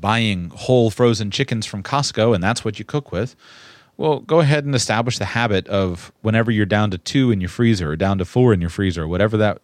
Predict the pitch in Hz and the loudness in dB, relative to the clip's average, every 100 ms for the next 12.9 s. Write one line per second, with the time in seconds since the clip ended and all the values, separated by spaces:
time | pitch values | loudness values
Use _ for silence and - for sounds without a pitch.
0 | - 117 92 87 - - - - - _ | -2 0 2 -2 -8 -20 -20 -20 -20 _
1 | - 131 139 127 127 123 113 104 92 80 | -2 2 2 0 -2 0 2 2 0 -4
2 | 76 110 110 104 - - 87 - 90 101 | -2 -2 0 -2 -4 -4 -4 -4 -8 -8
3 | - 73 67 - - - _ _ _ _ | -6 -6 -6 -8 -16 -20 _ _ _ _
4 | _ _ _ _ _ _ _ _ _ _ | _ _ _ _ _ _ _ _ _ _
5 | 120 113 120 107 98 98 92 - 95 90 | 2 4 2 0 0 2 0 -2 -6 -4
6 | 95 92 - 85 80 - 82 73 - _ | -8 -8 -6 -6 -8 -8 -10 -10 -20 _
7 | _ _ _ _ _ _ _ _ _ _ | _ _ _ _ _ _ _ _ _ _
8 | _ _ _ _ - 139 170 175 143 135 | _ _ _ _ 0 2 2 2 2 0
9 | - 117 110 117 92 - 113 98 117 185 | -2 -2 0 -2 -2 -2 -2 -2 -2 -6
10 | - _ _ _ _ - 90 - 104 101 | -10 _ _ _ _ -12 -12 -4 0 2
11 | 95 123 - _ - 95 87 95 117 - | 2 -2 -6 _ -8 -4 0 0 0 0
12 | 117 110 113 110 90 85 - - 92 | 0 0 -2 0 0 -2 -8 -12 -14